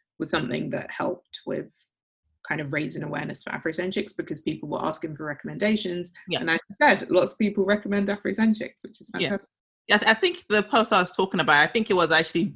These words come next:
Speaker 2: based on that whole, "The shops are closed." I think it was during lockdown that, "The shops are closed. I need some hair care. What can I use?" And someone recommended you.
Speaker 1: Mm-hmm.
Speaker 2: Um, so what's next? So we're just gonna round up now. What's next for Afrocentrics? I know you said you had a new product that was gonna come out, but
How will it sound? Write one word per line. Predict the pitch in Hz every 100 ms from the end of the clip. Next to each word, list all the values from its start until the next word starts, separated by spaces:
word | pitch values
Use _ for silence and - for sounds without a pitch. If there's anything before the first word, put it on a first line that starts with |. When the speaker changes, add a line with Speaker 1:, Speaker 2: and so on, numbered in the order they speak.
| -
Speaker 2:
based | 165 160
on | 160 156
that | 147 139 - - -
whole, | - 160 151 143 143 - -
"The | 170
shops | - 165 -
are |
closed." | - 170 143 143 160
I |
think | 170 196
it |
was | 165
during | 165 160
lockdown | 151 151 - 143 147
that, | 151
"The |
shops | 151 170 -
are |
closed. | 165 151 147 -
I | 143
need | 151 151
some | - 151 147
hair | 143
care. | 143 139 139 - - _
What | - 147
can | -
I | 143
use?" | 143 139 143
And | 139
someone | 143 131
recommended | 139 139 139 135 139 -
you. | 127 - _ - - - 185
Speaker 1:
Mm-hmm. | 185 175
Speaker 2:
Um, | - _
so | - 233
what's | 247 330 -
next? | 233 180
So | -
we're | 196
just | 247 -
gonna | 208
round | 151 143
up | 143 -
now. | 156 - 175
What's | 190 247 -
next | 214 190 -
for | - 170 165 -
Afrocentrics? | 170 165 - 143 156 - 175 -
I | 180
know | 196
you | 185
said | 185 170
you | 175
had | 160 156
a | 143
new | - 220
product | 226 151 147
that | 151
was | 151
gonna | - 147
come | - 151
out, | 139 120
but | 156